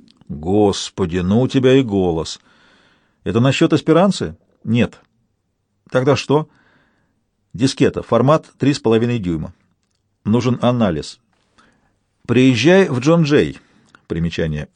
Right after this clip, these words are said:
Имеется в виду колледж уголовного права имени первого председателя Верховного суда С Ш А Джона Джея, тысяча семьсот сорок пятый, тысяча восемьсот двадцать девятый годы,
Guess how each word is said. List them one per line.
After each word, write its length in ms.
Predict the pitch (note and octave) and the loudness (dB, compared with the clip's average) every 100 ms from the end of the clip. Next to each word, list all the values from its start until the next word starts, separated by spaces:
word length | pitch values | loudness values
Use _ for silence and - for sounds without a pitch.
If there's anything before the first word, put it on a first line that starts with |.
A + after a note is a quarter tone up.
| _ | _
Имеется 380 | F#2+ A#2 A#2 A2+ | -4 -2 -4 -4
в 40 | |
виду 220 | A2 A2 | -4 -4
колледж 400 | G#2 A#2+ G2+ - - | -4 -2 -2 -4 -6
уголовного 600 | G#2 G#2 G#2+ F#2 F#2+ F#2 | 0 2 2 0 -2 -2
права 320 | G#2 A2+ A#2 | -2 0 0
имени 420 | - A2 G2+ G2 | -2 -4 -2 -2
первого 320 | F#2+ G#2 G2 | -2 -2 -2
председателя 640 | F2+ F#2 - G2 F#2+ F2+ F2+ | -4 -6 -6 -4 -4 -4 -6
Верховного 500 | F2 - G2 F#2 F2 | -6 -6 -4 -2 -4
суда 280 | - F2+ E2 | -6 -6 -8
С 100 | F2 | -10
Ш 220 | - - | -6 -6
А 40 | |
Джона 280 | F#2+ F#2+ F#2 | -4 -4 -4
Джея, 360 | D#2+ G2+ D#2+ - _ _ _ | -2 -2 -2 -8 _ _ _
тысяча 480 | - F#2+ E2 - E2+ - | -6 -6 -6 -10 -10 -10
семьсот 400 | - F#2 G2+ F2+ | -8 -6 -4 -4
сорок 260 | G2+ F2+ | -4 -6
пятый, 400 | - A#2+ C3 G#2+ | -4 -4 -2 -4
тысяча 480 | F#2+ - A2 G2 F#2 | -6 -6 -6 -6 -6
восемьсот 440 | F#2 F#2 G2+ - F2+ | -6 -4 -4 -4 -4
двадцать 280 | F#2 - | -4 -6
девятый 320 | F2+ F#2 E2+ F2 | -6 -4 -6 -4
годы, 320 | B2 C#3+ | -2 -2